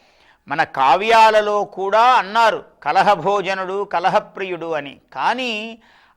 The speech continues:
అది పూర్తిగా హాస్యాస్పదమైనటువంటి ఒక స్వరూపంగా ఆధునిక కాలములో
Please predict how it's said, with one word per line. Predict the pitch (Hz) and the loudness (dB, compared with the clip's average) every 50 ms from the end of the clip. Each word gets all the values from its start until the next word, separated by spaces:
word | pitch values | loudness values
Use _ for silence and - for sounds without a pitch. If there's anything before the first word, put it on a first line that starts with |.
| _ - | _ -4
అది | 175 185 196 | -4 -4 -4
పూర్తిగా | 180 - - 190 226 254 240 - - 240 226 220 233 | -6 -8 -8 -8 -6 -6 -8 -6 -4 -2 0 2 4
హాస్యాస్పదమైనటువంటి | 226 214 - - 160 175 208 208 - - 226 226 226 240 240 233 - - - 233 220 226 220 214 208 208 214 208 208 202 202 208 202 202 202 190 202 | 4 4 2 2 2 2 2 2 -2 -2 0 2 4 4 2 0 -4 -6 -4 -2 -2 -2 -2 -2 -4 -4 -4 -4 -4 -4 -6 -6 -6 -8 -8 -8 -8
ఒక | 196 180 185 185 185 | -8 -8 -8 -8 -8
స్వరూపంగా | 175 - - - 165 170 185 208 214 196 - 196 190 190 190 208 | -10 -10 -8 -8 -6 -6 -6 -6 -6 -6 -6 -6 -6 -4 -2 0
ఆధునిక | 226 233 208 170 160 175 185 165 214 208 208 208 202 | 2 2 2 2 0 -2 -2 -4 -6 -6 -6 -6 -6
కాలములో | - - 175 175 180 185 180 175 175 175 190 220 247 247 | -4 0 0 0 0 0 -2 -4 -6 -4 -4 -4 -4 -6